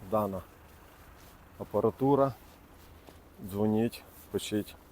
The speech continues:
звертайтеся. Автівка готова до тест-драйву. За даний автомобіль ціна буде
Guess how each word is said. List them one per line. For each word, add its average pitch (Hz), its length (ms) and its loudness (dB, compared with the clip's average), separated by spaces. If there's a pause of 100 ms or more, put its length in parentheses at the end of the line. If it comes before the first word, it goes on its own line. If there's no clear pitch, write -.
(560)
звертайтеся. 95 680 -4 (640)
Автівка 92 500 -8
готова 98 600 2 (220)
до 101 160 4
тест-драйву. 131 640 0 (520)
За 101 100 0
даний 98 300 0
автомобіль 101 560 -4
ціна 110 280 -4
буде 90 260 -6